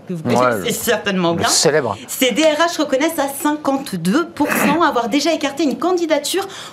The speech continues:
Speaker 1: en raison d'une mauvaise maîtrise du français à
Speaker 2: Hmm.
Speaker 1: l'écrit. En somme, ça passe ou ça casse, surtout si ces fautes d'orthographe font mal aux yeux, comme on l'a vu tout à l'heure sur le bandeau.
Speaker 2: Donc c'est un peu sévère, hein, si je peux me permettre, parce qu'on peut être un très bon collaborateur en oubliant un S, hein, quand même.
Speaker 1: Bah, en fait, c'est, c'est que finalement, les compétences passent derrière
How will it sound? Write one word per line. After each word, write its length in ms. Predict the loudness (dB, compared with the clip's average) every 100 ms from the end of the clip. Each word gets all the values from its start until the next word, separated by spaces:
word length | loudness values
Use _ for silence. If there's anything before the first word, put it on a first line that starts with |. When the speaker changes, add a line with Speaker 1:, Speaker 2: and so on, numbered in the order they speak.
| -4
Speaker 1:
en 80 | 0
raison 320 | 2 2 0 -4
d'une 200 | -4 0
mauvaise 320 | 2 2 2 2
maîtrise 380 | 2 2 -4
du 100 | -4
français 400 | -8 -6 -2 -2 -2
à 100 | -2
Speaker 2:
Hmm. 60 |
Speaker 1:
l'écrit. 380 | -2 -2 -4 -6 -6 -12 -6
En 100 | -2
somme, 260 | 0 2 0
ça 160 | -2 -2
passe 380 | -2 -2 -6 -10 -8
ou 60 | -2
ça 140 | 0
casse, 400 | 2 2 -2 -4 -12 -14 -14 -12
surtout 280 | -12 -6
si 220 | -4 -4 -4
ces 160 | -4
fautes 240 | -4 -4 -2
d'orthographe 460 | -2 0 0 0 -2
font 60 | -2
mal 180 | 0 0
aux 40 |
yeux, 200 | -2 -2
comme 220 | -2 -2
on 20 | 0
l'a 140 | 0
vu 140 | -2
tout 120 | -6 -4
à 80 | 0
l'heure 160 | 0
sur 160 | 0 0
le 120 | 0
bandeau. 340 | 0 0 2 0
Speaker 2:
Donc 100 | 2
c'est 80 |
un 60 | 0
peu 100 | 0
sévère, 340 | 2 2 2
hein, 60 | 0
si 100 | -4
je 80 | -2
peux 60 |
me 60 | 0
permettre, 260 | 2 0 -2
parce 100 | -2
qu'on 80 |
peut 80 | 0
être 80 | 2
un 80 | 0
très 220 | 0 0
bon 160 | 0 0
collaborateur 640 | 2 4 2 2 2 0
en 100 | 0
oubliant 360 | -2 0 2 2
un 60 |
S, 200 | 0 -2
hein, 80 | -4
quand 80 | -2
même. 80 | 0
Speaker 1:
Bah, 40 | 0
en 40 |
fait, 100 | 0
c'est, 160 | -2 -6
c'est 140 | -6
que 60 | -6
finalement, 280 | -2 0 2
les 140 | 0
compétences 480 | 0 -2 0 -2 -2
passent 240 | -2 -2 0
derrière 440 | 0 2 2 2